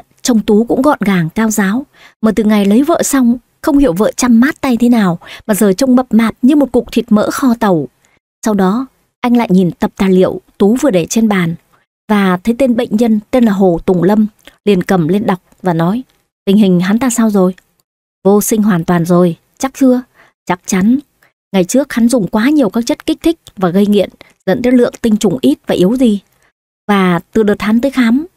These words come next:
tiền hôn nhân, tớ đã bổ sung vào đơn thuốc của hắn một loại thuốc gây ức chế tinh hoàn và làm giảm khả năng vận động của tinh trùng. Mà thôi, có nói cậu cũng không hiểu được vấn đề chuyên môn, nhưng yên tâm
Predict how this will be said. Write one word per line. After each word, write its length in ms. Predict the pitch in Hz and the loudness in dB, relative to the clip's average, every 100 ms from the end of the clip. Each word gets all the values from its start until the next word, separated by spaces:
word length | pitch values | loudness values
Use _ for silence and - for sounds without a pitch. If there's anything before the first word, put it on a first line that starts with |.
| - | -2
tiền 180 | 214 180 | 0 0
hôn 200 | 220 220 | 2 2
nhân, 180 | 226 202 _ - _ | 2 -2 _ -20 _
tớ 140 | 185 196 | -2 0
đã 100 | 254 | 2
bổ 200 | 226 - | 0 0
sung 240 | - 220 | 0 0
vào 100 | 202 | 0
đơn 180 | 208 208 | 0 0
thuốc 160 | 277 330 | -2 -2
của 80 | |
hắn 260 | 180 180 262 - _ _ 202 | -2 -2 -2 -6 _ _ -4
một 180 | 190 | 0
loại 320 | 180 180 - - | 0 0 -4 -6
thuốc 220 | - 302 | -6 -6
gây 240 | - 214 - | -2 -2 0
ức 180 | 311 - | -4 -2
chế 140 | 214 | -4
tinh 180 | 226 254 | 0 2
hoàn 300 | 220 190 160 - _ _ _ - | 2 2 -2 -8 _ _ _ -4
và 60 | 202 | 0
làm 200 | 190 180 | 2 0
giảm 300 | 202 151 127 | 0 -2 -4
khả 180 | 196 | -2
năng 200 | 170 233 | 0 2
vận 200 | 220 - | 0 -2
động 140 | 180 - | -2 -2
của 120 | - | -4
tinh 180 | 226 214 | 0 0
trùng. 260 | 214 175 170 _ _ _ | 2 0 -4 _ _ _
Mà 120 | 170 165 | -6 -2
thôi, 340 | 202 214 208 - - _ - | 2 2 0 -8 -20 _ -4
có 80 | |
nói 200 | 202 214 254 | -2 0 0
cậu 160 | 254 180 | -2 -2
cũng 120 | - | -4
không 160 | 226 | 0
hiểu 200 | 202 185 | 2 2
được 200 | 160 170 - | 0 -2 -2
vấn 140 | 185 | 0
đề 160 | 247 190 | 2 0
chuyên 240 | - 226 | 0 0
môn, 200 | 214 208 190 _ - _ | 2 0 -4 _ -20 _
nhưng 100 | 214 - | -6 -2
yên 180 | 240 220 | -2 0
tâm 300 | 240 226 | 0 0